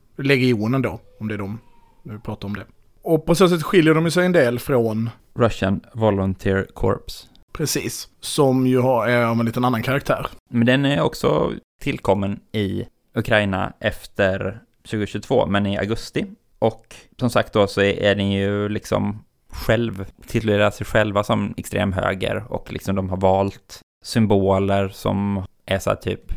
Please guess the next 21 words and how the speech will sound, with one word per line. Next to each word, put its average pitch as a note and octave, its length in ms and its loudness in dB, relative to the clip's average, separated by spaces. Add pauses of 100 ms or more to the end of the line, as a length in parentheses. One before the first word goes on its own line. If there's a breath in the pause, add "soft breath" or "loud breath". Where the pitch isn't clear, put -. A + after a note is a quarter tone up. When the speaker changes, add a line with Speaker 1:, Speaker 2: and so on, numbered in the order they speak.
(100)
Speaker 2:
de G2+ 440 0
ryssar G#2 340 -2
som - 140 -4
slogs - 340 -6
på - 100 -8
Hitlers G2 440 -6
sida G2 460 -2
mot G2+ 300 -6
Sovjet G#2 480 -6
och G2+ 60 -4
såna - 220 -6
saker. A2 380 -8 (180)
Och A2+ 100 2
de A2+ 200 4
säger G2 380 0
väl A2+ 160 0
att - 300 -8
deras G2+ 380 0
mål G2+ 340 2
är G2 120 0
typ G2 320 -4